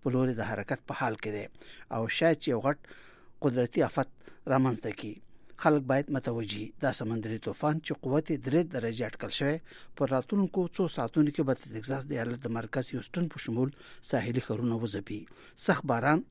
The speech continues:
او فی ساعت د دوه سوه کیلومترو په رفتار توند جاکړ ورسره ملګری دی او دا ویره موجود ده چې د هغه ایالت شپږ سوه کیلومتره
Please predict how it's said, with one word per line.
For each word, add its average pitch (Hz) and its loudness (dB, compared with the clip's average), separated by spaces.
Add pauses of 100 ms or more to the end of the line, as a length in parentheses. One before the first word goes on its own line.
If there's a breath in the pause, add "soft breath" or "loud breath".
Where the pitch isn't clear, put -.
او 120 2 (180)
فی 196 4
ساعت 135 0
د 135 -4
دوه 160 4
سوه 120 -4
کیلومترو 117 -2
په 107 -2
رفتار 139 2 (400 loud breath)
توند 175 4
جاکړ 110 0
ورسره 110 -2
ملګری 127 2
دی 151 2 (480 loud breath)
او 113 4 (120)
دا 131 6
ویره 113 2
موجود 110 0
ده 160 2 (320 loud breath)
چې - -2
د - -
هغه 110 2
ایالت 127 2
شپږ 165 0
سوه 120 -2
کیلومتره 127 0